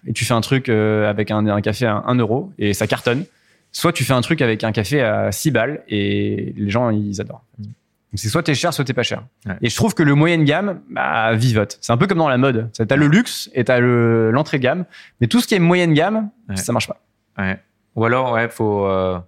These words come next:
Speaker 2: soit, ou alors faut qu'il y ait pas une grosse différence entre les, les prix, mais, euh, sinon, si tu fais, euh,
Speaker 1: Ouais, mais les gens, ils aiment. En fait, les, quand les gens, ils savent que c'est bon et ils,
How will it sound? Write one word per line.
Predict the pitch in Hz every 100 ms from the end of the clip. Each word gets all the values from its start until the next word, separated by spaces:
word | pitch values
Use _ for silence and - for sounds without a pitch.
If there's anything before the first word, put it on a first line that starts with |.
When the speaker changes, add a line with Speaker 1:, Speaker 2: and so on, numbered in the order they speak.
| _
Speaker 2:
soit, | - 143 147
ou | 135 135 120
alors | 131
faut | - 120 104 -
qu'il | 113
y |
ait |
pas | 120
une | 131 117
grosse | 120
différence | 117 113 110 107 107
entre | 98 98
les, | 98 98
les | 98
prix, | 95 104
mais, | 98 95 92 92
euh, | 92
sinon, | 92 - 120
si | 127 117
tu | - 101
fais, | 110 104
euh, | 95 92 98 _ 110
Speaker 1:
Ouais, | 127 160
mais | 143 131
les | 131
gens, | 131 180
ils | 131
aiment. | 135
En | 127
fait, | 123 190
les, | 156 - - 156 _ -
quand | 202
les | 214 151
gens, | 151 190
ils | 160 135
savent | - 175
que | -
c'est | 135 139
bon | 135 165 190 -
et | 113 113 113 113
ils, | 113 123 113